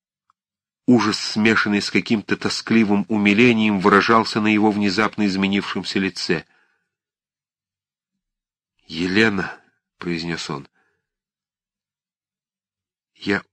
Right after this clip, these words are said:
умираю». Она с криком упала на колени и прижалась к его груди. «Все кончено», — повторил Инсаров. «Я умираю. Прощай, моя бедная.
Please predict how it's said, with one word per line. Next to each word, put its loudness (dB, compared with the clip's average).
умираю». 0
Она -4
с -6
криком -2
упала 2
на 0
колени 2
и 0
прижалась 0
к -12
его 2
груди. -2
«Все -10
кончено», — -6
повторил -10
Инсаров. -10
«Я -10
умираю. -2
Прощай, -2
моя -4
бедная. -4